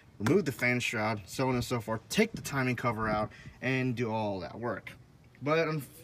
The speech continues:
but fortunately, it was an easy process, I, as I actually organized them in Ziploc bags, so it's easy for me to, uh, reassemble the whole engine, uh, reassemble the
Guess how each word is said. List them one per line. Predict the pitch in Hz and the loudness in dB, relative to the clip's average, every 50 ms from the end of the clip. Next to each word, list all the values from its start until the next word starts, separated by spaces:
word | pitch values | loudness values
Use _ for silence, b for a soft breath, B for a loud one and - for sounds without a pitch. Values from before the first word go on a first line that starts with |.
| - - - | -20 -12 -8
but | 185 190 | -8 -6
fortunately, | - - 220 233 220 - 220 202 190 180 175 | -4 -2 -2 -2 0 0 0 0 2 2 2
it | 160 165 | 0 0
was | 156 135 | 0 2
an | 135 139 | 2 2
easy | 143 135 135 139 | 2 2 0 -2
process, | - - 117 110 110 107 113 98 | -2 -2 -2 0 -2 -2 -4 -4
I, | 101 113 120 113 - - - B B B B B B B | -2 -2 -2 -2 -4 -6 -14 B B B B B B B
as | - 123 127 113 110 | 0 0 2 2 2
I | 127 120 120 117 113 113 113 110 110 - - | 2 2 2 2 2 0 0 0 -2 -2 -2
actually | 127 127 - - - 127 123 117 - - | -2 -4 -4 -4 -4 -4 -4 -4 -2 2
organized | 151 175 185 151 135 131 127 120 107 | 2 2 2 2 2 0 0 0 0
them | 113 110 110 - - | -2 -2 -2 -4 -4
in | - 120 117 113 110 110 107 104 98 | -2 -2 0 0 0 0 -2 -2 -2
Ziploc | 95 139 143 - 117 101 98 95 - | -2 -4 -4 -4 -6 -10 -8 -8 -8
bags, | 92 87 85 92 107 - | -8 -8 -10 -12 -14 -12
so | - 107 | -10 -10
it's | 104 101 - - - - - | -10 -10 -12 -16 -20 -10 -6
easy | 135 139 131 123 123 | -4 -4 -4 -4 -6
for | 120 127 | -6 -4
me | 117 139 175 160 143 139 135 - b b b b b b - | -2 0 0 0 0 0 -2 -6 b b b b b b -12
to, | - 123 120 113 113 113 113 113 110 - - - - - - - - - - - - | -8 -6 -4 -4 -4 -4 -4 -6 -8 -10 -16 -20 -20 -20 -20 -20 -20 -20 -20 -14 -12
uh, | 98 98 | -10 -6
reassemble | 95 110 143 165 160 - 175 170 160 151 | -2 0 0 0 0 0 -2 -2 -2 -4
the | 135 135 | -4 -4
whole | 120 139 135 131 | -4 -4 -2 -2
engine, | 131 131 135 117 123 123 127 127 123 - - - - - - - - - - 95 | 0 0 0 0 0 0 0 -2 -4 -6 -12 -20 -20 -20 -20 -20 -20 -14 -10 -6
uh, | 98 | -4
reassemble | 98 113 131 135 135 - 143 135 127 131 | -2 0 0 0 0 -2 -2 -2 -2 -2
the | 117 123 120 117 113 113 110 110 110 | -2 -2 -2 -2 0 -2 -2 -2 -4